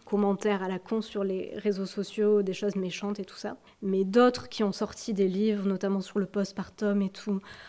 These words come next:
c'était tellement horrible, les retours. Et vraiment, c'est, tu ne dois pas dire ça. Tu ne dois pas parler de ça.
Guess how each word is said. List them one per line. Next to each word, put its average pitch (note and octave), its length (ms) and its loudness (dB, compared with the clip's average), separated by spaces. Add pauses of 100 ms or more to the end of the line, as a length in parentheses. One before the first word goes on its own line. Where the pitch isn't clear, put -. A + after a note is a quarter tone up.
(340)
c'était G#3 360 0
tellement D4+ 600 6 (120)
horrible, C4 520 4 (100)
les G#3+ 160 6
retours. A#3 560 -2 (640)
Et A3+ 120 0
vraiment, A#3+ 360 2
c'est, C4 320 -2
tu - 140 -2
ne B3 100 6
dois A#3+ 280 2
pas C4 240 4
dire B3+ 240 -2
ça. G3+ 220 -8 (680)
Tu - 140 -10
ne G#3+ 120 2
dois G#3+ 200 0
pas B3 220 -2
parler A3+ 380 2
de G#3+ 120 -2
ça. G3+ 300 -10